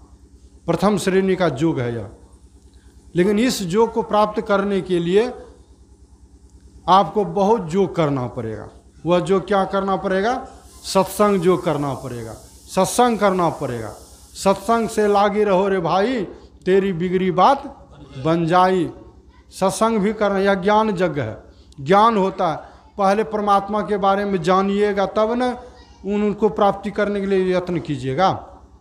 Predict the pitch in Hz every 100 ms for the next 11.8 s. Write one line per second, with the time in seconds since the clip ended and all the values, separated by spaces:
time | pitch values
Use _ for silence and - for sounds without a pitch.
0 | _ - 131 135 147 143 123 151 156 110
1 | - - - - 175 196 208 170 214 214
2 | 208 165 110 - - - - - - 147
3 | 143 196 208 226 226 214 220 202 247 247
4 | 233 208 180 180 139 139 143 113 104 -
5 | - - - _ - - 143 185 190 196
6 | 190 214 254 175 208 202 165 117 - -
7 | - - _ - 143 233 233 214 190 175
8 | 170 170 214 226 190 190 202 208 220 285
9 | 294 - - - - - - - - -
10 | - - - - - - - 139 214 202
11 | 240 254 226 208 196 175 160 131